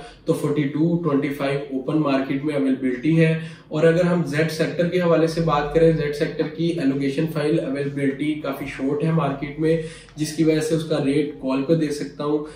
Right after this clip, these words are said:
जेड सेक्टर का वन कनाल एफिडेविट जो है वो फिफ्टी सिक्स में अवेलेबल है मार्केट में।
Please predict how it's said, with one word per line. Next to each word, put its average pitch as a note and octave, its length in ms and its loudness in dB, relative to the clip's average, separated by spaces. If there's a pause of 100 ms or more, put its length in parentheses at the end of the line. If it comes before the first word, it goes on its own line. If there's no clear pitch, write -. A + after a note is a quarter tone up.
(200)
जेड D#3+ 180 4
सेक्टर E3+ 380 0
का F3 100 2
वन D3+ 240 2
कनाल D#3+ 440 2
एफिडेविट C#3 520 2
जो E3 240 4
है E3 420 6 (220)
वो E3 260 4
फिफ्टी D#3+ 280 2
सिक्स E3+ 440 0
में F3+ 80 2
अवेलेबल D#3+ 500 4
है E3 60 6
मार्केट C#3 520 0
में। D3+ 340 -2